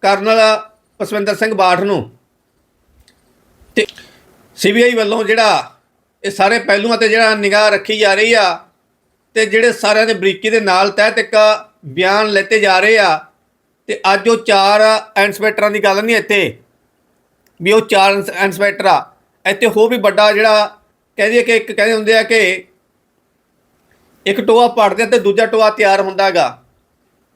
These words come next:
ਇਹ ਤਾਂ ਟੋਆ ਪੱਟੇ ਪਿਆ ਤੇ ਨਾਲ ਜਸਪ੍ਰੀਤ ਸਿੰਘ ਵਾਲਾ ਕੇਸ ਆ ਜਿਹੜਾ ਉਹ ਵੀ ਸੀ ਬੀ ਆਈ ਦੇ ਹਵਾਲੇ ਹੋਣ ਵਾਲਾ ਗਾ। ਉਹਦੇ ਵਿੱਚ ਵੀ ਜਿਹੜਾ ਇਹਨਾਂ ਮੁਲਾਜ਼ਮਾਂ ਨੂੰ, ਚਾਰ ਇਹਨਾਂ ਮੁਲਾਜ਼ਮ ਤੋਂ ਲੈਵੇ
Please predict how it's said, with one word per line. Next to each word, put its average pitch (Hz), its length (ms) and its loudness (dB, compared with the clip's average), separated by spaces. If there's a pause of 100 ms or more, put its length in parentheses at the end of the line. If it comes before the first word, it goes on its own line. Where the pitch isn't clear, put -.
ਇਹ 190 100 0
ਤਾਂ 226 100 2
ਟੋਆ 220 200 2
ਪੱਟੇ 202 340 0
ਪਿਆ 214 240 2
ਤੇ 214 140 -2
ਨਾਲ 196 240 2
ਜਸਪ੍ਰੀਤ 196 480 -4
ਸਿੰਘ 220 180 -2
ਵਾਲਾ 202 200 2
ਕੇਸ 185 320 -4
ਆ 196 80 4
ਜਿਹੜਾ 190 460 0 (380)
ਉਹ 214 100 -4
ਵੀ 233 120 2
ਸੀ 214 180 -4
ਬੀ 214 80 2
ਆਈ 220 100 4
ਦੇ 214 100 0
ਹਵਾਲੇ 196 360 0
ਹੋਣ 196 200 0
ਵਾਲਾ 208 260 2
ਗਾ। 208 140 0
ਉਹਦੇ 214 300 -4
ਵਿੱਚ 185 240 -6
ਵੀ 208 100 -2
ਜਿਹੜਾ 190 440 0 (520)
ਇਹਨਾਂ 220 260 0
ਮੁਲਾਜ਼ਮਾਂ 196 600 2
ਨੂੰ, 220 280 -2 (360)
ਚਾਰ 202 220 2
ਇਹਨਾਂ 214 360 0
ਮੁਲਾਜ਼ਮ 190 360 0
ਤੋਂ 202 120 -2
ਲੈਵੇ 190 480 0